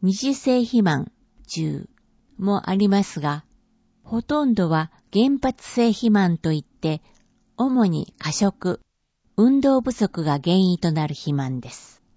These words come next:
十、二次性肥満。病気や薬の副作用などが原因で起きる肥満。原因となった病気の治療が重要になる。十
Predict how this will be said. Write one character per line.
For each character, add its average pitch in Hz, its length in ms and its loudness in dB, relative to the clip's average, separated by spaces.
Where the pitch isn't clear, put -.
十、 196 520 -4
二 190 140 -2
次 269 180 -8
性 254 300 0
肥 214 180 -2
満。 156 360 -4
病 285 220 4
気 254 200 -8
や 247 180 2
薬 254 440 -6
の 233 140 0
副 - 220 -8
作 254 220 -2
用 226 180 0
な 175 140 0
ど 165 120 -4
が 156 140 -2
原 175 140 -4
因 165 300 -2
で 156 140 -2
起 151 80 -2
き 180 200 -8
る 165 100 -4
肥 147 220 -6
満。 135 380 -6
原 240 140 4
因 285 260 2
と 254 140 -2
な 226 140 2
っ 226 60 -6
た 170 240 -4
病 220 240 2
気 214 120 -10
の 208 120 0
治 - 200 -10
療 175 240 0
が 165 300 -4
重 208 240 2
要 196 260 2
に 165 180 -2
な 151 180 -4
る。 - 180 -16
十 190 340 -4